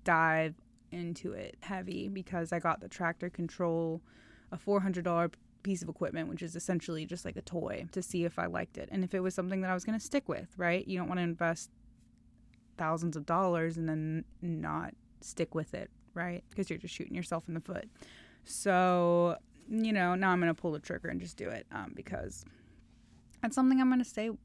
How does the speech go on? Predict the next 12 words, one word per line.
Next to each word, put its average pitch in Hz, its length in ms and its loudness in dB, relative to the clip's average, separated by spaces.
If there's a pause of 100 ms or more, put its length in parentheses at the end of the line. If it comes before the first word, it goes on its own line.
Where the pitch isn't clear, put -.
(180)
doing 202 300 -2
for 180 160 0
a 180 80 2
while. 185 300 2
And 180 200 -2
I'm 185 140 2
also 190 220 -2
gonna 185 180 0
get, 170 260 0
like, 185 160 -6
a 170 240 -2
portable 202 640 0